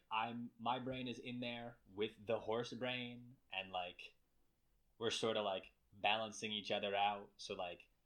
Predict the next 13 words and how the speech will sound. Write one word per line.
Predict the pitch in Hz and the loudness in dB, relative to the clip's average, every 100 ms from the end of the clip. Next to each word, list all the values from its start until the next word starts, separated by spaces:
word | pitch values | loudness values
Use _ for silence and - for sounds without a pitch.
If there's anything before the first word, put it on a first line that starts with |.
| _ | _
I | 107 104 | -2 0
can | 107 98 95 | -2 -4 -2
be | 110 110 113 - | 2 2 0 -4
freaked | 117 110 - | -4 -4 0
out, | 107 110 120 - | 0 0 -4 -8
but | - | -8
still | - 104 101 | -4 -4 -4
be, | 101 95 | -4 -6
like, | 87 85 - _ _ _ _ _ _ _ _ _ _ _ _ _ _ - | -8 -10 -18 _ _ _ _ _ _ _ _ _ _ _ _ _ _ 0
ready | 107 107 | 2 2
to | 104 95 - | -2 -4 0
function | 104 104 - 110 104 95 | 0 2 0 0 -2 -2
normally. | 98 107 110 113 120 | 0 0 -2 -4 -8